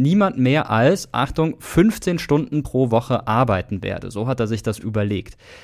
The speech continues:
Es klingt fast wie ein Aufruf zur Vier-Tage-Woche oder noch weniger. Was halten Sie davon? Ist das ein Modell, das auch für Deutschland was wäre?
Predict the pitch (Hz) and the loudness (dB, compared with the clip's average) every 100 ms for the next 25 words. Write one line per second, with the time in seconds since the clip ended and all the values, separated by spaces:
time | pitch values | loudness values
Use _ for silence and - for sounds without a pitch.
0 | - - - 147 170 143 139 135 123 101 | -16 -16 -4 -2 0 -2 0 -2 0 0
1 | 131 135 - 127 - 120 - 123 131 95 | 0 -2 -2 -6 -2 -2 0 0 0 -2
2 | 92 - 98 107 98 - - _ 101 110 | -4 -6 -4 0 0 -2 -20 _ 0 0
3 | 131 101 92 87 - - - - - - | 0 -4 -6 -8 -10 -14 -18 -20 -20 -20
4 | - - - - 113 117 190 269 120 110 | -20 -20 -20 -12 -8 -2 0 2 2 2
5 | - 110 - 135 175 - 143 147 123 107 | 0 -2 -2 -2 -2 -2 0 0 2 2
6 | 151 220 - 120 - 123 127 107 110 - | 2 -2 -4 -4 -2 -2 0 2 0 0
7 | 143 147 143 147 151 180 | -4 -4 -6 -6 -6 -6